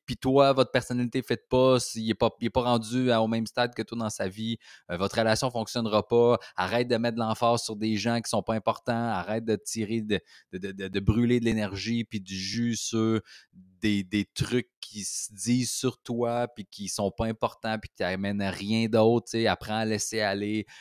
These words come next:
décroche, arrête de, tu sais, tout ce que j'avais déjà dit dans sa Christie de vie, ben là, pour une heure et soixante-quinze dollars, il y a une tireuse de cartes, une voyante, whatever comment ça s'appelle, là,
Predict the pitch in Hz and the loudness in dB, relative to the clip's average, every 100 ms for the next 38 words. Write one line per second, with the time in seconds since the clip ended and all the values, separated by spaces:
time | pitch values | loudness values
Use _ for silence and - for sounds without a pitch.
0 | - _ 98 104 - 110 113 110 - 82 | -20 _ -6 -4 -4 2 4 2 0 -4
1 | 82 104 113 107 - 143 - 247 - - | -4 -4 -4 -4 -4 -6 -4 -4 -4 0
2 | 127 110 117 107 117 - 107 90 95 135 | -2 0 -2 0 -4 -2 -2 -2 -4 -6
3 | 160 95 92 - - 107 - 98 87 101 | -6 -6 -10 -12 -10 -10 -10 -14 -8 -6
4 | 175 - - - - - - 95 95 110 | -6 -8 -16 -20 -20 -18 -8 -6 2 4
5 | 131 165 - _ _ 107 107 - 139 135 | 4 4 -6 _ _ -2 0 0 0 4
6 | 143 127 110 123 131 117 - 117 107 98 | 4 2 0 0 2 -2 -2 0 2 4
7 | 98 127 131 101 95 95 90 - 107 101 | 4 2 0 -2 -2 -4 -6 -4 0 4
8 | 110 110 - 95 123 110 98 104 104 101 | 4 4 2 0 0 -6 0 2 4 2
9 | 95 110 - - 95 101 104 107 101 104 | -2 -4 -8 -12 -2 0 0 0 -2 -2
10 | 95 90 98 117 131 | -4 -2 -2 -2 -6